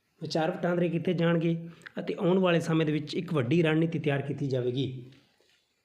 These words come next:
ਇਹਨਾਂ ਪਾਰਟੀਆਂ ਤੋਂ ਇਲਾਵਾ ਇੱਕ ਨਵੀਂ ਪਾਰਟੀ ਜੋ ਬਣਨ ਜਾ ਰਹੀ ਹੈ, ਜਿਸ ਦਾ ਅੱਜ ਆਗਾਜ਼ ਸ਼੍ਰੀ ਮੁਕਤਸਰ ਸਾਹਿਬ ਧਰਤੀ 'ਤੇ ਕੀਤਾ ਜਾਵੇਗਾ। ਭਾਈ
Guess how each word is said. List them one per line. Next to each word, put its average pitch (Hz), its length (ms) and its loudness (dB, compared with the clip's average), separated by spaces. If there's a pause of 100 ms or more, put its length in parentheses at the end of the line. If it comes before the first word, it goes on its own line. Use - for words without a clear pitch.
(680)
ਇਹਨਾਂ 269 240 6
ਪਾਰਟੀਆਂ 180 400 2
ਤੋਂ 180 100 0
ਇਲਾਵਾ 143 400 2 (1700)
ਇੱਕ 220 200 -4
ਨਵੀਂ 175 280 4
ਪਾਰਟੀ 175 360 0
ਜੋ 165 140 2
ਬਣਨ 160 560 0 (400)
ਜਾ 170 180 2
ਰਹੀ 143 180 0
ਹੈ, 135 60 0
ਜਿਸ 170 180 -2
ਦਾ 170 240 -2
ਅੱਜ 147 200 -4 (460)
ਆਗਾਜ਼ 147 420 0 (680)
ਸ਼੍ਰੀ 185 200 0
ਮੁਕਤਸਰ 170 340 0
ਸਾਹਿਬ - 500 -6
ਧਰਤੀ 180 400 -2
'ਤੇ 156 260 2
ਕੀਤਾ 147 320 -2
ਜਾਵੇਗਾ। 165 460 2 (1800)
ਭਾਈ 170 300 2